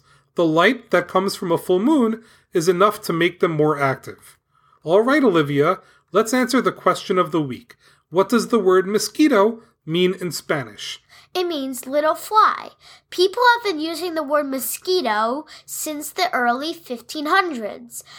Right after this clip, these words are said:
Speaker 2: There are parts of the world, including Africa, Australia, and New Zealand, where mosquitoes often go by the name mosies.
Speaker 1: By the way, scientists have studied whether we can survive if mosquitoes didn't exist.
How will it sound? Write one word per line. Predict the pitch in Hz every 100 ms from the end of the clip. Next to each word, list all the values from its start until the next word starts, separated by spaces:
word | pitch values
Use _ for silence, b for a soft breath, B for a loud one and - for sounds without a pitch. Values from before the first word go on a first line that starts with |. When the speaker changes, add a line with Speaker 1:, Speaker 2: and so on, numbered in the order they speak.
| B -
Speaker 2:
There | 320
are | 427 494 494
parts | 349 294 -
of | 392
the | 427 294
world, | 269 247 247
including | 269 262 285 262 247
Africa, | - 214 226 277 - 381 403 B -
Australia, | 285 269 269 233 240 269 311 311 B
and | 269
New | 320 262
Zealand, | - 415 370 247 262 B B
where | 277
mosquitoes | 294 294 - 381 427 392
often | - 277 285 302
go | 262 254
by | 269
the | 269 262
name | 220 220 220
mosies. | 285 330 277 208 208 - - - _ -
Speaker 1:
By | 143 156
the | 202
way, | 262 240 233 240 _
scientists | - - 208 247 240 277 - 226
have | 214
studied | - 185 180 165
whether | 143 160 185
we | 180
can | 180 202
survive | - 180 160 165 156
if | 139
mosquitoes | 143 - - 165 165 139
didn't | 147 147 135
exist. | 147 120 110 - -